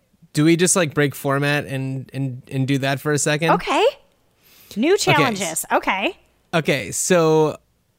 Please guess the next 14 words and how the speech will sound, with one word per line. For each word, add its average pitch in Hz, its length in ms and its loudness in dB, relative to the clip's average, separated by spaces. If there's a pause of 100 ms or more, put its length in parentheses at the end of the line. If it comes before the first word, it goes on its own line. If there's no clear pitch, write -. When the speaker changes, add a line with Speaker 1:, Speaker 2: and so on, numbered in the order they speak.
(180)
Speaker 1:
your 185 280 4
challenge 170 760 0
for 156 120 -2
the 139 100 0
next 143 320 -2
episode 98 720 -6 (460)
is 143 220 2
that, 135 380 -2 (220)
uh, 135 300 -2
is 156 340 -2 (340)
inspired 196 680 0
by 143 500 0
a, 135 480 -4 (520)
um, 123 540 -4